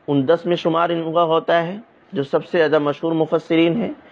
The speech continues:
اور خلفائے راشدین میں سب سے زیادہ ان سے روایتیں من-، منقول ہیں۔ اب یہاں پر، آ، علی بن ابی طالب اللہ تعالیٰ عنہ سے متعلق بہت ساری چیزیں ہمیں پہلے سے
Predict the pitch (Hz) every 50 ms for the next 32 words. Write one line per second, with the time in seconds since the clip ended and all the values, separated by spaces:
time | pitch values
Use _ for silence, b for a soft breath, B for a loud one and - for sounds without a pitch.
0 | B B B B - 143 151 147 185 170 160 160 165 196 190 190 185 175 156 156
1 | 151 - 170 160 175 202 220 208 196 185 185 190 180 - 196 185 180 - - -
2 | 208 190 170 143 127 143 151 156 156 156 180 180 190 208 226 240 - _ _ _
3 | - 160 160 156 - 165 147 139 139 139 139 131 - 156 175 208 240 392 - _
4 | _ _ _ - - - - - - - _ _ _ 135 139 139 135 - - -
5 | - 123 127 120 - 120 120 104 - - - B B B B B B B B -
6 | 202 214 240 262 262 262 262 254 - 190 196 220 214 - b b b _ _ -
7 | - 151 156 156 160 156 156 151 - - - 202 233 247 214 202 180 165 156 165
8 | 156 160 170 175 175 170 160 160 170 165 160 151 135 135 139 143 147 147 147 147
9 | 151 165 156 - 139 131 131 120 107 139 139 139 151 156 139 131 135 135 156 160
10 | 156 - - 135 135 131 131 - 127 123 120 131 147 175 185 - _ _ - -
11 | _ - 139 139 143 147 147 156 160 156 - _ 139 135 139 147 151 147 143 -
12 | 139 131 147